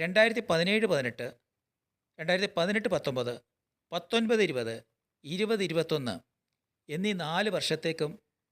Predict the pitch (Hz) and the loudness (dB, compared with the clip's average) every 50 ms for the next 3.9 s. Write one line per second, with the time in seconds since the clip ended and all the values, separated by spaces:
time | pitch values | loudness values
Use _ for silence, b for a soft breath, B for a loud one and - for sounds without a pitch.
0 | _ _ _ _ _ _ _ _ _ _ _ _ _ _ _ _ _ _ _ _ | _ _ _ _ _ _ _ _ _ _ _ _ _ _ _ _ _ _ _ _
1 | _ - 170 165 - - 220 208 208 202 196 202 - - 143 151 165 - _ 139 | _ -12 -12 -8 -2 0 2 2 2 2 0 0 -4 -6 -8 -8 -8 -8 _ -4
2 | 143 165 175 180 185 170 160 151 156 - - _ - 135 135 151 147 156 165 175 | -2 -2 0 -2 -2 -2 -2 -2 -4 -4 -10 _ -10 -8 -4 0 2 4 4 4
3 | 156 - 170 147 131 143 175 180 - 170 143 135 123 117 - 135 120 - | 2 0 -4 -4 -2 -2 -2 0 0 -2 -2 -2 -4 -4 -6 -10 -14 -14